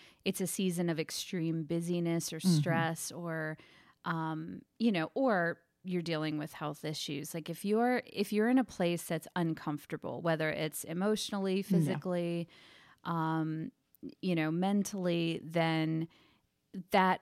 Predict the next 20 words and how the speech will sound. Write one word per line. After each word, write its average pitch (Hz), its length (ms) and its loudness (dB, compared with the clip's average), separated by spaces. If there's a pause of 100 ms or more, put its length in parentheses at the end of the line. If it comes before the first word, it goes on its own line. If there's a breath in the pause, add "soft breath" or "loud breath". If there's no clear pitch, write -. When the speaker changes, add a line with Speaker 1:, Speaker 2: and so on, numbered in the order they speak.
Speaker 1:
that 190 360 2
pulls 196 420 0
away 175 300 6
that 151 220 2
energy 165 460 2
that 156 160 -2
goes 151 300 -2
to - 120 -6
your, 147 140 -2 (240)
to - 120 -2
your 156 100 0
creative - 520 -6
work. 110 480 -8
Speaker 2:
Oh, 190 40 4
yeah. 180 60 6
Speaker 1:
And, 156 540 2
um, 156 280 -4
I 190 100 2
know 196 120 6
I, 220 180 6